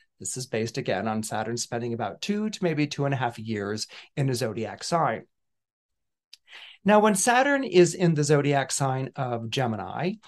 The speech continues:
um, it's going to test you because Saturn is the planet of tests, trials, and tribulations. It's going to test you in all things Gemini or all things basically Mercury related, because Mercury is the planet that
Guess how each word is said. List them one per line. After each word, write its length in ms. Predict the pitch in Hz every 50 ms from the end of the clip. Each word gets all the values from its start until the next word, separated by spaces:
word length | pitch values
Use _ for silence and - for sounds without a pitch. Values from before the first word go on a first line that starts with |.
| - - - - - _
um, 340 | - 147 143 139 139 147 151 -
it's 180 | 165 151 156
going 300 | - - 151 156 156 156
to 180 | 151 - 156 147
test 480 | 151 - - 180 175 - - - - -
you 240 | - - - 151 156
because 320 | 156 143 - 127 123 117
Saturn 440 | - - 123 123 120 117 117 113 120
is 140 | 113 110 -
the 120 | - 113 - _ _ - - _ -
planet 320 | - 127 123 120 113 113
of 220 | 113 110 - - -
tests, 560 | - - 156 143 - - - - - - -
trials, 500 | - - 143 139 127 120 117 117 113 -
and 80 | 117 110
tribulations. 840 | - - 127 117 120 117 127 127 123 - - - - - 147 147 - - - - - - 202 190
It's 160 | 180 170 170 160
going 260 | 175 175 180 185 175
to 80 | 156
test 420 | 156 - - 185 180 175 - - -
you 280 | 175 170 170 160 156 156 - - - -
in 140 | 175 170 180
all 300 | - - 180 180 185 185
things 480 | 180 - - 165 156 151 147 147 131 120
Gemini 600 | 117 143 135 131 123 123 123 120 117 120 120 117 - - - -
or 180 | - 170 170 -
all 240 | - 175 165 165 165
things 400 | 156 - 165 151 147 143 - -
basically 580 | - 147 165 185 185 - 147 - 139 143 143
Mercury 680 | 131 127 127 147 160 160 156 - - 147 139 147 160 156
related, 680 | 147 165 175 208 254 277 269 - 139 117 - - - - - - - _
because 320 | - 175 180 190 175 143
Mercury 520 | 143 156 165 170 160 - - 160 160 156 156
is 280 | 120 147 147 139 -
the 80 | - 139
planet 560 | 117 - - 131 127 120 120 120 123 - - - 143 113
that 340 | 127 123 113 113 113 117